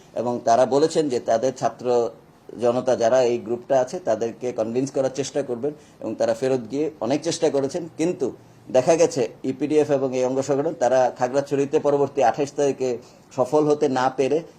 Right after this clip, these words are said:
তারা চলে গেল গুইমারাতে এবং সেখানে গিয়ে একইভাবে এই পরিস্থিতির উদ্ভব করলো এবং সেখানে already ওই দিনই দেখা গেল যে তিনজন মারা গেল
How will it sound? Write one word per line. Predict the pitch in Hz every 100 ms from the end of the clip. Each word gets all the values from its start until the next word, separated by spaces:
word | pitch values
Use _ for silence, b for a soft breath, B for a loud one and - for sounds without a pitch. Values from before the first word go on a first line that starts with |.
| B
তারা | 117 120
চলে | 127 139 135
গেল | 135 151
গুইমারাতে | 120 120 110 104 92 - - -
এবং | 107 123
সেখানে | - 147 175 165 156
গিয়ে | 143 165 170 B B
একইভাবে | 147 160 190 165 143 156 175 - - _ - -
এই | 151
পরিস্থিতির | 147 147 143 151 156 160
উদ্ভব | 139 127 160 160
করলো | 156 160 175 202 - -
এবং | 120 147 170
সেখানে | 123 131 127 135
already | 123 131 143 185 185 -
ওই | 113 120
দিনই | 120 135 156
দেখা | 110 127 117
গেল | 127 143
যে | 180
তিনজন | 143 120 117
মারা | 113 110 107
গেল | 92 85